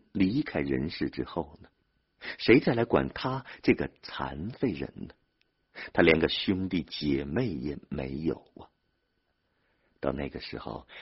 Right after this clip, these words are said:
大概只能进养老院，天天坐着轮椅，孤独地看着墙外的树叶发芽、变绿、变黄，又一片片地飘落回地上。年复一年，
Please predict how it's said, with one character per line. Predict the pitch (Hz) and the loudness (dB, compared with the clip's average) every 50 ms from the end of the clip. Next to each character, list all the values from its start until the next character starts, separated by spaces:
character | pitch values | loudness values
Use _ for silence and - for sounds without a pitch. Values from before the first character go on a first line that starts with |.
| - - | -8 -2
大 | - 76 | -2 0
概 | 71 - 69 65 | 0 0 -4 -8
只 | - - - 64 64 65 | -8 -8 -8 -8 -8 -8
能 | 64 65 65 73 85 | -8 -8 -6 -6 -6
进 | 85 - 82 69 64 64 | -4 -4 -6 -4 -4 -6
养 | 67 65 67 67 87 101 | -8 -8 -8 -8 -6 -6
老 | 87 65 - - | -6 -6 -8 -8
院， | - 76 95 113 104 - - _ _ _ _ - - - - | -4 0 0 0 0 -2 -8 _ _ _ _ -20 -20 -20 -8
天 | - - 92 87 87 85 | 2 6 6 6 6 4
天 | - - 82 82 82 | 0 0 0 0 0
坐 | - - 85 71 | 0 0 0 0
着 | - 65 | 0 -4
轮 | 62 62 62 60 64 69 85 104 | -6 -4 -4 -4 -4 -2 -4 -4
椅， | 95 76 - - 65 62 - - - - _ | -4 -6 -6 -6 -8 -8 -10 -14 -20 -20 _
孤 | - - 131 127 123 123 127 | -2 0 0 0 0 -2 -4
独 | 123 - 76 73 | -4 -4 -4 -4
地 | - 67 | -4 -6
看 | - - - 92 76 65 | -6 -6 -6 -6 -6 -4
着 | - 65 65 - - - _ | -6 -8 -10 -12 -18 -20 _
墙 | - - - - 67 65 67 71 78 | -12 -10 -8 -8 -8 -8 -6 -6 -2
外 | 90 82 73 | -2 -2 -2
的 | - 65 | -4 -6
树 | - - - 85 71 64 | -8 -6 -4 -4 -2 -2
叶 | 62 69 71 65 64 65 - - - _ _ | -2 -2 -2 -2 -2 -4 -8 -16 -20 _ _
发 | - - - 113 110 110 113 107 | -10 -6 -6 -4 -4 -6 -8 -10
芽、 | 87 73 67 65 69 73 85 - _ _ _ _ _ _ _ | -10 -12 -12 -14 -14 -16 -18 -18 _ _ _ _ _ _ _
变 | _ 113 104 76 64 64 64 | _ 4 4 4 2 -2 -10
绿、 | - - 98 98 76 - - _ _ _ - - - - - | -4 -2 -2 0 -2 -4 -8 _ _ _ -20 -20 -20 -20 2
变 | - 139 123 92 69 65 67 | 6 6 6 6 6 0 -10
黄， | - - - 62 60 62 71 85 95 98 - - - - | -10 -8 -8 -8 -8 -8 -8 -8 -10 -10 -14 -18 -4 0
又 | - 80 67 | 0 0 0
一 | 65 65 71 78 90 95 | -2 -4 -2 0 0 0
片 | - - - 80 62 60 | 0 -2 -4 -4 -4 -4
片 | - - 71 60 60 | -4 -4 -4 -4 -4
地 | 58 58 62 - _ _ _ _ _ _ _ | -8 -12 -14 -14 _ _ _ _ _ _ _
飘 | - - - 82 76 71 71 69 71 | -12 -10 -8 -8 -8 -10 -12 -14 -16
落 | 69 71 69 65 | -16 -16 -16 -16
回 | - - - - - - - _ _ _ | -16 -14 -12 -12 -12 -12 -16 _ _ _
地 | - 101 92 - - - - | -2 -2 -2 -2 -6 -14 -16
上。 | - - - - _ _ _ _ _ _ - - - - | -16 -16 -16 -18 _ _ _ _ _ _ -20 -20 -4 2
年 | 90 90 90 87 95 104 113 123 | 4 6 6 8 6 6 4 2
复 | 120 - 110 90 78 | 2 2 2 2 2
一 | 82 90 80 69 | 2 0 -2 -4
年， | 67 65 64 62 64 71 71 | -4 -4 -4 -4 -4 -6 -6